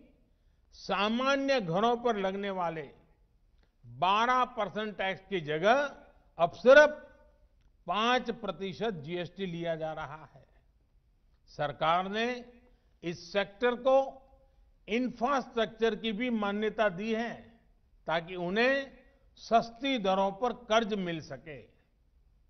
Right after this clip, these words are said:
साथियों, बीते सालों में जो रिफॉर्म्स किए गए हैं, उसमें कंस्ट्रक्शन परमिट को लेकर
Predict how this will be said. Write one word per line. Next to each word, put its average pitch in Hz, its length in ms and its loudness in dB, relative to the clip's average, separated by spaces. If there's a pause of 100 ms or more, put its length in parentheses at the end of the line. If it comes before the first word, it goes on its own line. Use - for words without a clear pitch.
(300)
साथियों, 190 720 -4 (920)
बीते 214 500 2
सालों 208 560 0
में 131 320 -8 (800)
जो 160 160 -2
रिफॉर्म्स 196 580 -2
किए 185 300 -6
गए 127 260 -8
हैं, 143 460 -16 (600)
उसमें 214 600 -4 (1160)
कंस्ट्रक्शन 226 800 -2
परमिट 214 540 0
को 214 80 0
लेकर 196 400 0